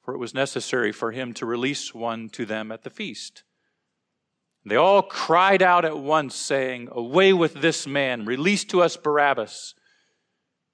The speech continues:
who had been thrown into prison for a certain rebellion made in the city and for murder. Pilate, therefore, wishing to release Jesus, again called out to them, but they shouted, saying, "Crucify him! Crucify him!"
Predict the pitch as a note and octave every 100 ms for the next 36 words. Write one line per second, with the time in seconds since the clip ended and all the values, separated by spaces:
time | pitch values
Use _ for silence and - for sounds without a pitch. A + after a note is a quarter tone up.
0 | _ A#2+ C3 B2 A#2+ - D3 C#3+ C3+ A2
1 | - - E3 A2+ A2+ - A2+ - D3 C3+
2 | C3+ A#2 A2+ G#2+ C3+ C3+ A#2 A#2 B2 B2+
3 | G#2+ G#2 - E3+ C3 G#2 A#2 _ _ _
4 | _ _ _ _ _ _ _ _ - E3
5 | D3+ B2+ B2+ A#2+ F#2 F2 _ _ _ _
6 | _ _ _ _ _ _ - - _ -
7 | A3 A#3+ F#3 E3+ F#3 - G#3 F#3 E3 -
8 | G#3+ G3+ F#3 D3+ C#3+ E3 F#3+ - D3 G3
9 | E3+ D#3+ D#3+ C#3+ F3+ F3+ - D#3+ D#3 F#3
10 | G#3 D#3 C3+ C3+ C#3 - D3 - F3 F3
11 | D3 - - E3+ C#3+ B2+ - B3+ A#3+ A#3
12 | - G#3 F3+ E3 F#3+ F#3+ F3+ - A#3 C4
13 | A3 - E3 D3 B2 A#2 F#2